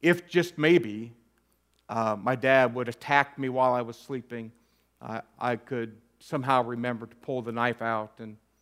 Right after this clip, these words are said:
and defend myself. Came home from school one one afternoon, uh, when I was in junior high. And Mom said, "Will you help me?" And I said, "Sure." And Dad was,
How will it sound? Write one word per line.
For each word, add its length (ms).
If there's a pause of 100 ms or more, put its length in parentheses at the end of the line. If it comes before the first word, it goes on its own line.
(340)
and 120
defend 320
myself. 500 (2250)
Came 180
home 140
from 160
school 420
one 440 (800)
one 340
afternoon, 1080
uh, 360
when 140
I 40
was 120
in 140
junior 220
high. 480 (2250)
And 80
Mom 180
said, 260
"Will 120
you 200
help 400
me?" 200
And 120
I 120
said, 240
"Sure." 420
And 120
Dad 280
was, 260